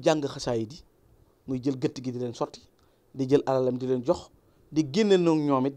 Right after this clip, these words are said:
gis gi di gën a neex ci moom ndax bëgg gi mu bëgg yonent bi. Loolu nag moo ko may mu yegg ci ne Muhammadun yuhibbuna, yuhibbuna wa qaama bima yasuruna wala nu laama. Sëñ Tuubaa nee na yonent bi daf ma bëgg,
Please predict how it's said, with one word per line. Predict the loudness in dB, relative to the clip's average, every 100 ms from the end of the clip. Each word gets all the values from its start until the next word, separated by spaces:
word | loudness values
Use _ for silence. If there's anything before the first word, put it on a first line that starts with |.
| -4
gis | -2 -2
gi | -4
di | -2
gën | 0 0
a | -2
neex | -2 -2 -2
ci | -6
moom | -4
ndax | -6 -2
bëgg | -4 -2
gi | -4
mu | -2
bëgg | 4
yonent | 2 4
bi. | 0 0 -6 4
Loolu | 6 6
nag | 2
moo | 0
ko |
may | 0 2
mu | 2
yegg | 2 0
ci | -4
ne |
Muhammadun | -4 -6 -4 0 0 0 -12 _ _ _ _ -20 -20 -20 -12 0
yuhibbuna, | 2 2 2 2 2 -2 -12 _
yuhibbuna | 2 2 6 4 4 -8 -20 -20 _ _ _ 0
wa | 0 4
qaama | 8 8 8 0 -12 _ _ _ -6
bima | -2 0 2
yasuruna | 2 2 0 0 -2 -2
wala | 4 4
nu | 4
laama. | -2 -4 -6 -12 -20 _ _ -20 -20 _ _ _ -6
Sëñ | -2
Tuubaa | 4 6
nee | 6
na |
yonent | 4 6 4 2
bi | 4
daf | 4 4
ma | -2
bëgg, | 2 2 0